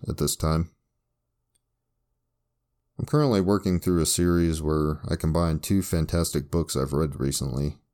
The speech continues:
and input my own thoughts and perspective to flesh the whole thing out. Also, I will have an episode shortly about a pact I made with myself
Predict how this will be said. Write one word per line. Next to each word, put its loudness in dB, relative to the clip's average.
and 0
input 0
my -2
own 0
thoughts -2
and -4
perspective -4
to -10
flesh -2
the -6
whole -2
thing -4
out. -4
Also, 2
I 0
will 4
have 2
an 0
episode 0
shortly 0
about 0
a -4
pact -2
I 0
made 0
with -2
myself -6